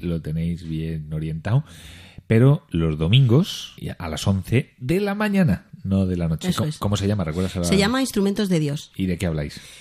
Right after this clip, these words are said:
Speaker 2: Pues intentamos encontrar a Dios o buscarle, por lo menos, a través del arte.
Speaker 1: Si
Speaker 2: Mm.
Speaker 1: no lo habéis escuchado, ya estáis tardando, ¿eh? Estáis tardando en escuchar los domingos a las once, Instrumentos de Dios, aquí en Radio María. Pero hoy no venimos, eh, a, a hablar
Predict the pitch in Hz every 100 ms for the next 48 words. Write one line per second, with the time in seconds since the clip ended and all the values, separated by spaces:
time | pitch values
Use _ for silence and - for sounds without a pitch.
0 | - - 202 185 180 175 175 - 220 196
1 | 190 190 233 269 254 233 226 226 233 233
2 | 240 247 240 - 175 170 - 214 214 95
3 | 202 185 180 185 214 233 - 190 180 170
4 | 185 156 143 - - _ - 165 95 98
5 | 104 87 87 - 107 135 123 85 78 -
6 | 78 80 76 73 78 98 92 80 - 80
7 | 95 90 85 - 80 104 104 90 90 90
8 | 101 113 110 101 90 82 110 - 131 156
9 | - - - 101 - 82 92 95 95 82
10 | 85 98 - 85 78 82 87 92 80 78
11 | - 73 71 69 - - 143 - - 214
12 | 180 120 107 92 - 87 85 82 80 80
13 | - 69 73 80 80 78